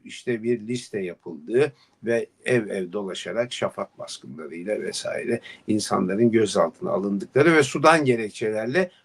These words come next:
tutuklama kararı verildiği bildiriliyor. Şimdi bunların arasında işte akademisyeni var,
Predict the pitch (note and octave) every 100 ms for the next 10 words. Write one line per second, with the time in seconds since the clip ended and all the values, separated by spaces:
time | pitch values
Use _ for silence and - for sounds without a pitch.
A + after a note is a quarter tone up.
0 | _ B2+ - - B2 B2+ C3 A2 F#2+ F2
1 | E2+ F#2+ A#2+ G#2 F2+ G#2 D3 - _ A2+
2 | G#2+ F2 E2 - - _ _ _ _ _
3 | _ _ _ - F3 D3+ C3 - C3+ D#3+
4 | E3 D#3+ D3 B2 G#2+ - A#2 C#3+ C#3 -
5 | B2+ A#2 A2 A#2+ C3+ B2 A#2+ - A#2 B2+
6 | B2+ B2 B2+